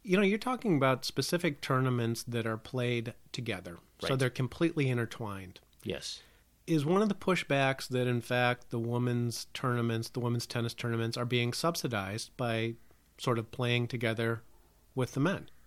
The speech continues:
Speaker 2: So at various times, there's actually a little bit of, there have been, has been a little bit of push the other direction, and that is there are some women athletes that are incredibly compelling to watch.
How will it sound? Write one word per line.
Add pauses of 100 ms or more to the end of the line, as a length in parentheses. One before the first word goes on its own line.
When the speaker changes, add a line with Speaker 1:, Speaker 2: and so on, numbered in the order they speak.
(220)
Speaker 2:
So
at
various
times,
there's
actually
a
little
bit
of,
there
have
been,
has
been
a
little
bit
of (140)
push
the
other
direction,
and
that
is (340)
there
are (120)
some
women
athletes
that
are
incredibly
compelling
to
watch.